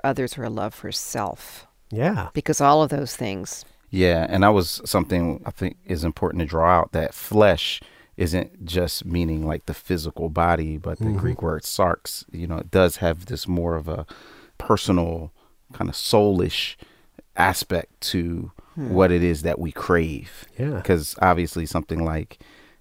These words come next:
Speaker 3: jealousy or anger, that's not, like, feeding my
Speaker 1: Mm-hmm.
Speaker 3: body, but it's something that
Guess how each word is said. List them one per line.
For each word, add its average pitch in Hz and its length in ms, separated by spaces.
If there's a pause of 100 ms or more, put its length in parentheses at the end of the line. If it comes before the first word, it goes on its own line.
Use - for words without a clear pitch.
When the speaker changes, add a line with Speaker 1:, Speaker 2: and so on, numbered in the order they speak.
(120)
Speaker 3:
jealousy 82 600
or 80 140
anger, 82 240
that's 85 180
not, 85 180
like, 80 200 (260)
feeding 92 480
my 156 420
Speaker 1:
Mm-hmm. 143 260
Speaker 3:
body, 85 460
but 80 200
it's - 180
something 82 420
that 78 240